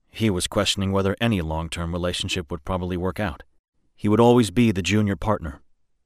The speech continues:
and he wouldn't know how to handle that for the long haul.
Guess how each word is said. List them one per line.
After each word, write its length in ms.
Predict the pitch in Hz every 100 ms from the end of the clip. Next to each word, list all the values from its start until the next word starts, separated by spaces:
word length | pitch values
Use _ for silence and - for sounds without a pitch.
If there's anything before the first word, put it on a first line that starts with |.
| _ -
and 100 | 101
he 100 | 120
wouldn't 280 | 127 117
know 160 | 113 110
how 120 | 104
to 100 | 92
handle 280 | 85 98 80
that 240 | 73 85
for 80 | -
the 100 | 90
long 240 | 92 92 85
haul. 340 | 101 -